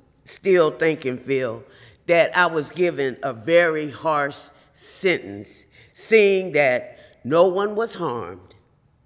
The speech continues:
at least physically. The small amount of money that was taken, even after hearing the testimony of family and friends,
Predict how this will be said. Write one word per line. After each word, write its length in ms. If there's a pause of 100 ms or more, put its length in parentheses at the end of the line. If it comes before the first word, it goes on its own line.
(800)
at 200
least 460
physically. 760 (920)
The 100
small 520
amount 340
of 80
money 320
that 240
was 200
taken, 480 (1800)
even 280
after 320
hearing 360
the 100
testimony 840
of 140
family 500
and 160
friends, 680